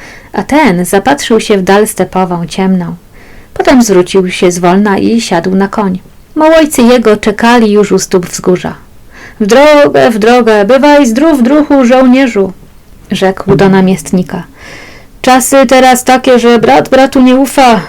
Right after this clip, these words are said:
przeto i nie wiesz, kogoś ocalił, bom ci nazwiska swego nie powiedział”. „Więc właśnie Abdank?” „To klejnot mój”.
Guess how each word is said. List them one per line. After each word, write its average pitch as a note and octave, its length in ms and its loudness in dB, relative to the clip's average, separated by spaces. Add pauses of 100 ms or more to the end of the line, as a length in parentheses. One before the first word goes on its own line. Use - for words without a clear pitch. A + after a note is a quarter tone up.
(120)
przeto A#3 420 0
i A#3 120 4
nie A3 220 4
wiesz, G#3 220 0
kogoś G3 360 2
ocalił, G3 600 0 (280)
bom B3+ 240 0
ci B3+ 180 0
nazwiska A#3 760 0
swego A3+ 380 0
nie A#3 180 2
powiedział”. A3+ 640 0 (360)
„Więc F3+ 260 0
właśnie F#3 460 0
Abdank?” B3+ 480 -2 (800)
„To B3+ 200 0
klejnot A#3+ 720 2
mój”. G3+ 400 -2